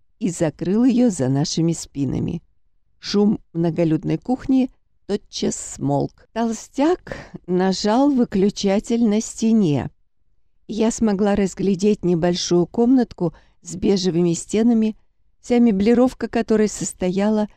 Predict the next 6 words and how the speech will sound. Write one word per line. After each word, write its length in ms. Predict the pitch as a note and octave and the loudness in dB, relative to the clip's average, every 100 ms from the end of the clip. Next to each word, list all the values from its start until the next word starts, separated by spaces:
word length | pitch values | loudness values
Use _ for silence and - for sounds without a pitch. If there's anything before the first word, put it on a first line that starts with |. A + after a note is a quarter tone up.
| _ _ - | _ _ -14
из 160 | F3+ | -12
похожего 640 | - G#3 - G#3 F#3+ F3+ F#3 | -8 -8 -4 -2 -2 -2 0
на 160 | F3+ | 0
буфет 480 | E3 F#3 - F3+ E3+ | 0 -4 -2 -2 -4
с 100 | - | -8
посудой 640 | - E3+ - G#3 G#3+ G#3+ | -8 -8 -4 -2 0 -2